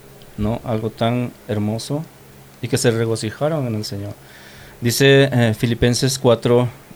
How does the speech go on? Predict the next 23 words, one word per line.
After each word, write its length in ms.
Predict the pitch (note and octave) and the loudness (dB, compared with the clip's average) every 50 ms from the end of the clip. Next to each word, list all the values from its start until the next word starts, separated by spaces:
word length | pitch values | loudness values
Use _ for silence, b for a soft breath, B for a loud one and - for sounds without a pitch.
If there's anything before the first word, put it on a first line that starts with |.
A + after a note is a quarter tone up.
| - - - - | -20 -20 -12 -6
del 140 | A#2 A2+ G#2+ | -4 -2 -2
versículo 400 | G#2 - - A2 - A#2 A2 - | 0 -2 -2 -4 0 -2 2 2
cuatro 220 | A#2 A2+ - B2 | 0 0 2 2
en 60 | A#2 | 2
adelante 400 | A2+ G#2+ G#2 A2 A#2+ B2 - A2 | 4 4 4 2 2 2 0 -2
dice, 280 | G#2 G#2+ G#2 - G#2+ G#2 | -2 -2 -2 -2 -2 0
"Regocijaos 680 | A#2 A#2 A2+ A2+ - C3 A#2+ - B2+ C3+ D3 D3 - - | 2 2 2 2 2 0 0 4 4 4 4 4 4 2
en 100 | C#3+ C3+ | 2 2
el 120 | A#2+ A#2 | 2 0
Señor 340 | - - A2 G#2+ A#2 A#2 A#2 | 0 -2 -2 0 0 -2 -2
siempre. 500 | - - B2+ C3 C3 A2+ - G#2+ G#2 F#2+ B B B B B B B B - | -2 0 2 2 2 2 0 -2 -2 -2 B B B B B B B B 2
Otra 320 | A2+ A#2+ B2 - B2+ C3 | 2 2 6 6 4 6
vez 480 | B2 A#2 A2+ A2+ A2+ - - - - - C3+ - - | 6 6 4 4 4 2 -4 -4 -6 -10 -14 -14 -8
digo, 380 | - A#2+ A#2+ A#2+ A2+ G#2+ F#2+ G2+ | -2 0 0 0 2 0 -2 0
regocijaos. 800 | G#2 G#2+ G2+ G2 G#2 - - G2+ G#2 G#2+ G#2 G#2 A2 - - - B B B B B B B B B B B B B B - | 0 0 0 0 -2 -2 -4 -4 -2 -2 -2 -2 -4 -8 -12 -16 B B B B B B B B B B B B B B -2
Vuestra 240 | A2+ B2+ C3 C3 A#2+ | 0 0 2 2 2
gentileza 520 | C3 B2 A#2+ - A#2 B2 C3 C3 - C#3+ | 2 2 0 2 4 4 4 4 4 0
sea 260 | C3 - - B2+ B2 A#2 | 0 0 0 0 0 2
conocida 520 | - A#2+ A#2 G#2 - - A#2 A2+ A#2+ A#2+ | 2 2 2 0 0 0 2 4 4 6
de 120 | A2+ A2+ | 4 4
todos 360 | A2 - - B2+ C3+ D3 D3 D3 | 2 2 2 4 4 4 4 2
los 220 | C#3+ C3 C3+ - | 2 0 2 2
hombres. 480 | B2+ A2 G2+ G2+ G#2 G#2 - - - | 0 0 0 -2 -6 -8 -10 -12 -14